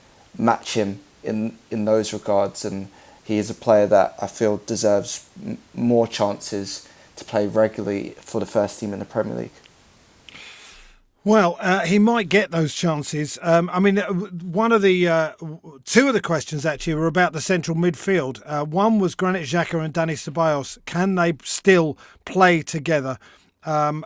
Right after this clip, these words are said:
Speaker 2: and the other one was about Torreira or Guendouzi and whether Arteta should have kept either the, either of them or both of them. Uh, Amy,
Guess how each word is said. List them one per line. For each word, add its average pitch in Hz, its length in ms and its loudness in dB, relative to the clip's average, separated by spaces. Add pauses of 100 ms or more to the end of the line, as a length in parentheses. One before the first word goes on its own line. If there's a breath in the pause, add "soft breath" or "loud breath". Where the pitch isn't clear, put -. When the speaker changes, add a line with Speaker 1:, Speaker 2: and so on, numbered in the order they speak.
Speaker 2:
and 165 160 -2
the 170 100 6
other 202 180 8
one 165 200 4
was 156 100 -4
about 156 240 0
Torreira 170 560 2
or 147 60 -8
Guendouzi 160 800 -2
and 147 180 -6
whether 170 220 2
Arteta 160 500 0
should 156 200 -8
have 151 80 -6
kept - 220 -2
either 175 360 4
the, 165 200 2
either 180 280 4
of 156 100 -2
them 170 240 0
or 175 160 0
both 180 400 2
of 156 80 -8
them. 135 180 -6 (240 loud breath)
Uh, 180 240 0
Amy, 226 360 6